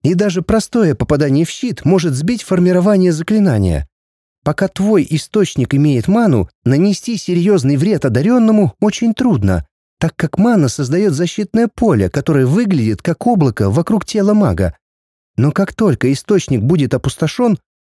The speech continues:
любое попадание магического фаербола или другой техники нанесёт серьёзный урон будущему магу, как и любому простому человеку. На дуэлях и спаррингах всегда дежурят целители, которые не дадут одарённому умереть.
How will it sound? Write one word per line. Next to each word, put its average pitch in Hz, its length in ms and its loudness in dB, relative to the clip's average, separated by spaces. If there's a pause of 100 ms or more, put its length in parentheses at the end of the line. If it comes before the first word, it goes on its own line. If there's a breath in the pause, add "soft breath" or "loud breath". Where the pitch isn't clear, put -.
(180)
любое 190 500 2
попадание 165 540 2
магического 147 640 0
фаербола 175 560 2
или 147 180 2
другой 180 360 2
техники 180 520 -4
нанесёт 180 480 0
серьёзный 214 560 0
урон 202 260 2
будущему 196 440 0
магу, 135 440 2 (280)
как 185 180 -2
и 214 40 2
любому 196 420 2
простому 156 420 0
человеку. 175 580 0 (380)
На 147 260 2
дуэлях 196 540 0
и 135 60 0
спаррингах 117 680 -2 (120)
всегда 139 460 -2
дежурят 190 480 0
целители, 135 480 -2
которые 165 420 0
не 135 140 2
дадут 202 340 0
одарённому 185 640 2
умереть. 160 480 0